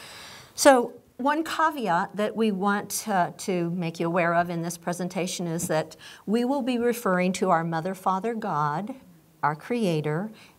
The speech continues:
in male terms. You have to pick one. Um, so we'll say he, his, him, and all of us are sons of God. So Matt has told you some things about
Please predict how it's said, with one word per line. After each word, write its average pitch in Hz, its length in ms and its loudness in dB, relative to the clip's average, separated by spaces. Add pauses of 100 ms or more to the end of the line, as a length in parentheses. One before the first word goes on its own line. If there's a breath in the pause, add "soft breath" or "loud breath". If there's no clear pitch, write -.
(100)
in 190 260 0
male 165 340 0
terms. - 760 -8
You 202 80 -2
have 269 140 0
to 269 80 -2
pick 196 320 -2
one. 156 480 -4 (800 loud breath)
Um, 196 400 6
so 214 240 0
we'll 190 260 -4
say 185 300 -4
he, 190 380 -6
his, 180 440 -2
him, 180 400 0
and 175 320 -2
all 196 240 4
of 214 100 0
us 202 520 -2 (100)
are 165 400 2 (400)
sons 147 720 -2 (120)
of 156 200 -6
God. 147 380 -4 (800 loud breath)
So 196 420 8 (240)
Matt 202 360 -2
has 339 200 -8
told 226 320 -4
you 226 100 -6
some 220 220 -8
things 190 300 -6
about 175 400 0